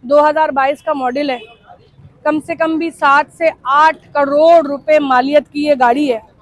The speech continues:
और गाड़ी की आप हालत देखेंगे, बड़ी मजबूत गाड़ियों में शुमार होती है, क्योंकि जाहिर सी बात है, जितना पैसा उतनी, जो है, वो चीज़ आपको, जो है, वो मजबूत मिलती है। ये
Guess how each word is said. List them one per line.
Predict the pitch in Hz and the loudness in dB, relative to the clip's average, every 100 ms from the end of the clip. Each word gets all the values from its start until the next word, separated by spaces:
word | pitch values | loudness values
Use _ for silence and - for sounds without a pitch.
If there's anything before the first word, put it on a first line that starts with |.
| - _ _ _ _ | -20 _ _ _ _
और | 262 277 285 285 262 262 - - - - _ _ _ _ _ _ _ _ _ _ _ _ _ - | 2 4 4 2 -2 -8 -18 -20 -20 -20 _ _ _ _ _ _ _ _ _ _ _ _ _ -2
गाड़ी | 269 285 320 | 2 2 0
की | 311 | 0
आप | 330 285 | 0 2
हालत | 269 302 | 0 0
देखेंगे, | 269 277 349 381 | -4 -8 -6 -4
बड़ी | 359 392 | 0 0
मजबूत | 403 294 240 311 359 | 0 -4 -6 -8 -4
गाड़ियों | 311 302 294 311 | 0 0 0 -6
में | 302 | -6
शुमार | 302 262 254 | -10 -8 -4
होती | 254 220 254 | -4 -8 -14
है, | 294 | -14
क्योंकि | 320 330 | -10 -4
जाहिर | 320 320 | -2 -2
सी | 349 | -2
बात | 330 330 | -4 -4
है, | |
जितना | 311 320 330 339 | -8 -8 -4 -4
पैसा | 285 277 339 311 _ _ _ _ _ _ _ _ - | -4 0 2 2 _ _ _ _ _ _ _ _ -10
उतनी, | 349 - 403 403 | -6 0 2 2
जो | 349 | 2
है, | 339 339 | 4 6
वो | 349 339 | 4 0
चीज़ | - 330 320 | -2 -2 4
आपको, | 302 285 330 | 2 2 -2
जो | 285 | 0
है, | 294 294 | 2 2
वो | 302 294 - _ - | 0 -4 -8 _ -10
मजबूत | 277 247 247 320 | -8 -6 -6 -6
मिलती | 302 277 247 320 | -6 -8 -6 -6
है। | 262 - _ _ _ _ _ _ | -6 -10 _ _ _ _ _ _
ये | 277 311 349 370 370 330 262 | -4 0 4 4 4 4 0